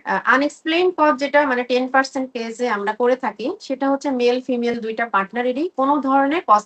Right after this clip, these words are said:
থাকে না, মানে দুইজনেই নরমাল তারপরেও হচ্ছে না, এই সমস্ত ক্ষেত্রে কিন্তু আমরা আইওআই প্রিফার করি। আরেকটা ব্যাপার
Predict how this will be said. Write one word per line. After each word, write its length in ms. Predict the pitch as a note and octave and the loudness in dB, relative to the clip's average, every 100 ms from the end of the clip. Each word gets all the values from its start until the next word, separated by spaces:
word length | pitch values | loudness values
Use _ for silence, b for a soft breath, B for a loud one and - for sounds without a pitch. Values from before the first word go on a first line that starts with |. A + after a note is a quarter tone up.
| - | -2
থাকে 180 | F#3 E3 | -8 -8
না, 120 | D#3+ - _ _ - | -10 -14 _ _ 0
মানে 160 | C#4+ D4 | 2 2
দুইজনেই 500 | B3 D4 D4 D#4 D#4+ | 0 -2 0 2 2
নরমাল 360 | C4 B3 C4+ G4+ | 4 4 2 2
তারপরেও 380 | A3 - A#3 A#3+ | 2 4 2 2
হচ্ছে 220 | G#3+ F#3+ F#3 | 0 -4 -6
না, 120 | D3+ - _ _ | -8 -10 _ _
এই 120 | C#4+ D4+ | -4 0
সমস্ত 300 | E4+ E4+ F4 | 2 0 -2
ক্ষেত্রে 360 | D#4+ E4 D4+ E4 | -6 -4 -4 -4
কিন্তু 280 | C#4 B3 C#4+ - | -2 0 0 2
আমরা 280 | G#3+ G#3+ B3 C#5+ | 0 2 -2 2
আইওআই 320 | A3 G#3+ A3+ | 2 2 0
প্রিফার 360 | A3+ G#3 G3 F3+ | -4 -8 -4 -4
করি। 240 | E3+ D#3+ F3 _ _ _ - | -4 -8 -10 _ _ _ 2
আরেকটা 380 | C4+ E4+ - E4 | 2 2 -2 0
ব্যাপার 340 | B3+ A3 C4 | 2 2 2